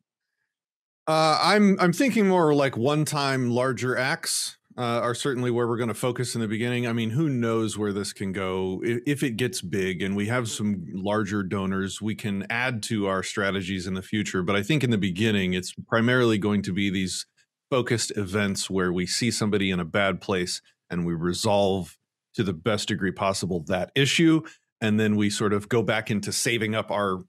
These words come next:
chest, our war chest to, uh, to help the next person. Uh, and I,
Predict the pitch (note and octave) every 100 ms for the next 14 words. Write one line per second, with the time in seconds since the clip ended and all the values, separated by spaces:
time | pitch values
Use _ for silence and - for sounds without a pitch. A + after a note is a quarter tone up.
0 | _ - C3+ A2+ A#2 G2+ G#2 A2 A#2+ -
1 | A2+ G2+ - - - - _ - C3 A2
2 | G#2 G2+ G2 - G2 G#2 - G#2 G#2+ -
3 | - F#2+ - F2 F2 _ _ _ - F#2
4 | F2+ A2+ A2+ A2+